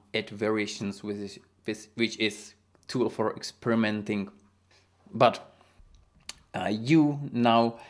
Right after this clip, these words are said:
can't see the option to create classic, classic search ads, expand, expanded text ads. And, uh, there is still a way to create, uh,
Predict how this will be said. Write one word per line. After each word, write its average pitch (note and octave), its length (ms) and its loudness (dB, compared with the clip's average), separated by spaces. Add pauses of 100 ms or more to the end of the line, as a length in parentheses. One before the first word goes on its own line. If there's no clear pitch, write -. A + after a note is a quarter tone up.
(140)
can't A#2+ 260 2
see - 300 -2
the A2+ 220 -2
option G#2+ 460 -2
to G#2+ 100 -10
create A2+ 720 2 (840)
classic, C#3 480 0 (360)
classic B2 500 0
search - 400 -4
ads, A#2 340 4 (640)
expand, A#2 540 -2 (240)
expanded A2 560 -2 (400)
text - 280 -4
ads. G2 280 -4 (1500)
And, G#2 580 -6 (840)
uh, E2+ 200 -4 (260)
there E3 300 10
is F#3 120 0
still - 520 4
a B2 80 4
way B2+ 480 6 (140)
to - 80 -2
create, C3+ 680 2 (480)
uh, G#2 180 -4